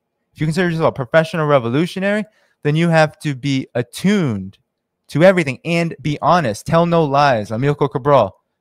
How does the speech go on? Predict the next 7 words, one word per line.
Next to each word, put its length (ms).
tell 200
no 140
lies. 520
Claim 340
no 180
easy 300
victories. 800